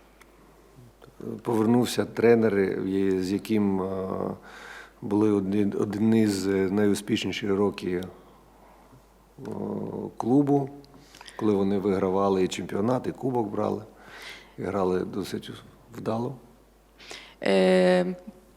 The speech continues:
Speaker 2: τώρα η ομάδα, ε, στην ομάδα υπάρχει, ε, ε, έχει πάρα πολλά καλός προπονητής. Με αυτό το προπονητής, ε, ε, είχα, είχανε πάρα πολλά καλά παιχνίδια. Έχω, ε, ε, επιτυχία, επιτυχία παιχνίδια.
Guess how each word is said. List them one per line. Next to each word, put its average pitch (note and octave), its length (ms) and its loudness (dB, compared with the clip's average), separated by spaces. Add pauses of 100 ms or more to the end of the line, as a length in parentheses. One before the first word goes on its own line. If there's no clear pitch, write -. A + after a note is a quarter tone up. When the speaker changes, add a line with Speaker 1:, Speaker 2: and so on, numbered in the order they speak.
(300)
Speaker 2:
τώρα G#3 320 12
η A3+ 80 12
ομάδα, G#3+ 640 10
ε, G3+ 120 6
στην G3+ 220 6
ομάδα G3+ 320 8
υπάρχει, G#3 540 4
ε, F#3+ 240 4
ε, F#3 60 4 (100)
έχει F#3 500 2
πάρα G#3+ 200 8
πολλά G#3+ 240 10
καλός G3 280 6
προπονητής. G3+ 680 4
Με F#3 140 4
αυτό F#3 180 4
το A3 100 6
προπονητής, G#3+ 760 4 (520)
ε, G3 680 8 (380)
ε, G3+ 460 8
είχα, G#3 280 6
είχανε G#3 580 8
πάρα G#3 340 8
πολλά G#3+ 280 10
καλά G3 240 8
παιχνίδια. G3+ 920 6
Έχω, F#3 400 4
ε, G3 300 6
ε, F#3+ 280 2 (420)
επιτυχία, G3 600 10
επιτυχία G#3 600 8
παιχνίδια. F3+ 580 2